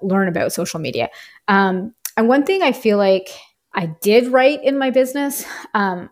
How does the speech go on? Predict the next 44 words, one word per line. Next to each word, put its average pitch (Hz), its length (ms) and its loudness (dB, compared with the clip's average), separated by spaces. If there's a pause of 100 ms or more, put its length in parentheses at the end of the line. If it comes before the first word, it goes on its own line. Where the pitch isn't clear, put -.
I 208 40 -4
feel 220 180 2
like 190 460 0 (260)
when 208 140 -4
it 202 40 -6
comes 196 240 -2
to 214 60 -4
my 185 140 2
podcast, 190 580 -2
like, 196 140 2
I 185 80 2
feel 185 200 -2
like 175 160 0
I'm 170 140 -2
doing 165 300 -4
this 165 420 -8 (640)
pretty 180 600 2
correctly. 254 680 0 (460)
Um, 180 420 -2
I 185 60 -4
feel 202 240 2
like, 175 360 0 (140)
you 208 80 -4
know, 175 400 -4 (400)
I 208 60 2
don't, 202 300 -2 (260)
I 240 80 2
don't 311 120 4
look 320 120 0
at 277 60 0
numbers 277 340 4
or 262 40 2
anything 233 340 0
'cause 226 100 -10
I 196 60 -2
know 185 100 -2
that 175 160 0
just 175 160 -8
discourages 180 500 -8
me, 240 140 0
but 202 140 -4
I 185 100 -2
know 180 320 0
that 165 400 -2